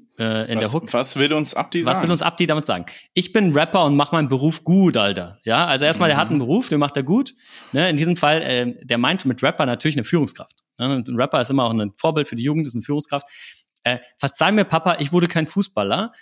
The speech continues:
Speaker 1: Eigentlich wollte er was anderes machen. Aber der ist da
Speaker 2: Mhm.
Speaker 1: irgendwie reingekommen, keine Ahnung, Peter-Prinzip, wurde hochbefördert und jetzt ist er in dieser Führungskraft. Er glaubt auch, er macht das ganz gut, ne? Ähm,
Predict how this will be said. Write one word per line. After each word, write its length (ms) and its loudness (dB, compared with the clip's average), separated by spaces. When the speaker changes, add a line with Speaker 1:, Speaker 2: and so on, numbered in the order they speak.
Speaker 1:
Eigentlich 360 2
wollte 160 4
er 40 2
was 120 0
anderes 260 -2
machen. 220 -18
Aber 100 0
der 100 4
ist 80 0
da 40 0
Speaker 2:
Mhm. 80 2
Speaker 1:
irgendwie 140 2
reingekommen, 580 0
keine 220 -2
Ahnung, 120 -4
Peter-Prinzip, 680 -2
wurde 160 0
hochbefördert 540 -2
und 80 0
jetzt 100 0
ist 140 -2
er 120 2
in 180 0
dieser 120 -2
Führungskraft. 480 2
Er 80 0
glaubt 240 0
auch, 100 0
er 100 4
macht 180 0
das 100 0
ganz 220 -2
gut, 240 0
ne? 240 0
Ähm, 380 -2